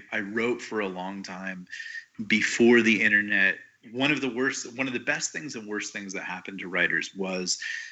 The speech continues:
this digital revolution that I talked about. And the problem, the great thing about it is we can, all of us can now go with our product straight to the market. That's the great thing. The bad thing is that all of us can now go to the market with our product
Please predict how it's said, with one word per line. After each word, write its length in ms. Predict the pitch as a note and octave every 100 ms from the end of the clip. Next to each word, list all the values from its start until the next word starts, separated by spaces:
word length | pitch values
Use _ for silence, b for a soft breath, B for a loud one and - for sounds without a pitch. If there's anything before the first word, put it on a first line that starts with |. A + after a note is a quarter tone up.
| B -
this 180 | G2+
digital 320 | - - - E2
revolution 560 | E2+ D2+ E2 - F#2+
that 100 | E2
I 120 | D2
talked 360 | D2 A#2+ A2 -
about. 460 | F#2+ A2 F2+ - - _
And 520 | C3 B2 A#2 A2 G#2 G2
the 80 | -
problem, 760 | - - C3 C#3 C3 A#2+ G#2+ G2+ _ B B B B -
the 80 | A#2
great 340 | A#2+ F#3 A3
thing 140 | F#3
about 200 | D3+ B2
it 120 | A2+ A#2+
is 180 | A#2+
we 160 | G#2+ A#2
can, 160 | A#2+ -
all 240 | A#2 B2+ C#3+
of 60 |
us 320 | C3 A2+ - - -
can 180 | A#2
now 260 | G#2+ G#2 G2+
go 340 | G#2 G2+ F#2+ F#2 A#2
with 220 | A2+ A2
our 120 | G#2
product 360 | - G2 F#2 -
straight 240 | - F#2
to 80 | -
the 60 | E2+
market. 260 | D#2 - -
That's 280 | A2 A2+ -
the 80 | -
great 240 | F2 F2 -
thing. 100 | B1+ - - B B B B
The 100 | A2
bad 360 | A#2+ C#3 F3 F#3
thing 200 | C#3 A2+
is 260 | A2 G#2 -
that 120 | A2+
all 240 | A2 A#2 A2
of 80 |
us 160 | G#2+ -
can 180 | - G#2+
now 200 | G2 G2
go 160 | F#2
to 80 | F2+
the 80 | F2
market 380 | E2 E2 - D2+
with 180 | F#2 -
our 80 | D2+
product 600 | - F#2+ F2+ A1+ -